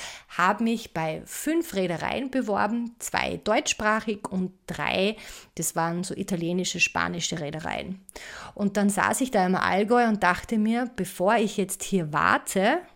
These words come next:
ob und wer mir eine Zusage gibt, ich war schon mal guter Dinge,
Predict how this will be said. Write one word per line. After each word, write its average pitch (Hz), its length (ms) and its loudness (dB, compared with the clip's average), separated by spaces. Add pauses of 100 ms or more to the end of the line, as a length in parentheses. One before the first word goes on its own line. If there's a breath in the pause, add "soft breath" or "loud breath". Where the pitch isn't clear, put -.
(320)
ob 226 300 4
und 185 340 0
wer 185 220 6
mir 214 220 2
eine 170 240 -4
Zusage 196 500 0
gibt, - 400 2
ich 185 140 -4
war 156 160 2
schon 170 160 0
mal 156 160 -2
guter 190 280 0
Dinge, 226 380 4